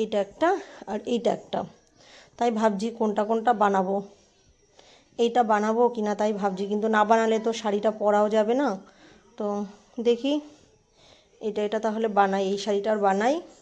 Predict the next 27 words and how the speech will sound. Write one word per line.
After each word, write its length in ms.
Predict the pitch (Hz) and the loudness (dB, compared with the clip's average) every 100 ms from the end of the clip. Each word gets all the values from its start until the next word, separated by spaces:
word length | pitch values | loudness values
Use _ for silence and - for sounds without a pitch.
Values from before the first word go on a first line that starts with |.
| _ - _ - - _ - | _ -20 _ -20 -20 _ -8
আর 80 | 185 185 | -6 -6
হচ্ছে 240 | 196 - 208 | -8 -8 -6
গিয়ে 160 | 202 214 - | -2 -2 -2
এইগুলো 220 | 214 208 233 | -2 0 0
না 60 | 285 233 - - | 0 -2 -4 0
পরে 180 | 208 202 | 2 2
বানাবো। 240 | 190 190 196 | 2 0 2
আবার 160 | 202 202 190 _ _ _ _ _ - _ _ _ _ _ _ _ _ 185 | 0 -2 -6 _ _ _ _ _ -20 _ _ _ _ _ _ _ _ -6
হাজব্যান্ড 380 | 196 196 220 220 202 | -4 2 4 4 4
বলেছে 340 | 202 202 226 220 - - - 202 | 4 2 0 -2 -6 -20 -10 -4
অনেকগুলো 340 | 202 202 208 208 | -4 -4 -4 -4
নাকি 180 | 202 220 214 | -6 -8 -4
শাড়ি 220 | 208 202 202 | -2 -2 -2
কিনেছে, 360 | 233 220 - 185 | 0 0 0 -8
সেই 120 | - 208 | -8 -8
শাড়িগুলো 360 | 202 196 196 208 - 208 | -6 -4 0 -2 0 0
আনবে। 280 | 208 185 170 - - - - - - 190 | 0 0 -4 -8 -20 -20 -20 -20 -6 -2
আর 80 | 202 185 | -2 0
এই 60 | 233 226 | -2 -2
একটা 160 | 226 226 | -2 0
ব্লাউজ 260 | 220 226 233 240 | 2 4 4 2
আছে, 220 | - 214 214 220 | 2 -2 0 -2
এই 60 | 220 | -2
শাড়িটারও 420 | 220 214 214 214 208 | -2 0 2 0 0
ব্লাউজটা 360 | 202 208 214 202 196 | 0 0 -2 -2 0
বানাতে 340 | 190 196 196 220 | 0 0 -2 0
হয়, 240 | 208 185 | 2 2